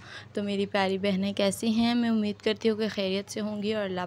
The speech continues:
पाक सबको अपने हिफ्ज़ो ईमान में रखें। तो मेरी बहनों, आज मैं आप लोगों के लिए बहुत ही खूबसूरत ब्राइडल मेहंदी डिज़ाइन लेके आई हूँ और अगर आप लोगों को इनमें से कोई पसंद आए तो मुझे कमेंट्स करके बताएं और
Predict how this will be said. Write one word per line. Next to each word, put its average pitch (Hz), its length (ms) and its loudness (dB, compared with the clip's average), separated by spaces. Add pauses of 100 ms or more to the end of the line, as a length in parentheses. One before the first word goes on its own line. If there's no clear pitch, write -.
(120)
पाक 185 280 -4
सबको 214 380 -4
अपने 202 280 -2
हिफ्ज़ो 190 260 2
ईमान 180 340 0
में 175 180 -2
रखें। 185 280 -6 (680)
तो - 60 4 (120)
मेरी 202 220 -4
बहनों, 202 300 2 (100)
आज 196 240 4
मैं 214 80 0
आप 202 200 -2
लोगों 196 120 -4
के 196 120 -6
लिए 208 160 -2
बहुत 202 480 -4
ही 240 80 2
खूबसूरत 208 500 -6
ब्राइडल 202 400 0
मेहंदी 202 280 2
डिज़ाइन 202 380 0
लेके 214 220 0
आई 220 160 4
हूँ 240 220 4 (300)
और 196 140 4
अगर 190 220 4
आप 190 260 0
लोगों 190 200 0
को 196 100 -2
इनमें 190 220 0
से 196 140 0
कोई 196 160 0 (100)
पसंद 233 360 2
आए 254 340 6
तो 214 140 -2
मुझे 185 240 -2
कमेंट्स 190 340 -2
करके 220 300 -4
बताएं 226 400 2
और 226 160 0